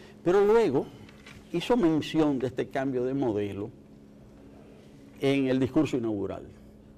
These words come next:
Ahora, hay que poner atención en lo siguiente.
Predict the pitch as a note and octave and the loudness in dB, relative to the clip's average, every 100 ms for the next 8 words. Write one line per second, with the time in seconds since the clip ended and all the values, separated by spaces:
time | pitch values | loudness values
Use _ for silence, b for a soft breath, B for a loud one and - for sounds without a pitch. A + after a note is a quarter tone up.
0 | - - - - - B B B B - | -20 -20 -20 -20 -20 B B B B -12
1 | E3+ G3+ - - - - - - A#3+ - | -6 -6 -8 -12 -20 -18 -10 -6 -6 -8
2 | - - - - D#3 F#3 F#3 - B2+ A#2+ | -20 -20 -20 0 0 2 -2 -4 -4 -2
3 | C#3+ B2+ A2 A2+ G#2 F#2 F2+ F#2+ - | -4 -2 -6 -8 -10 -8 -10 -12 -16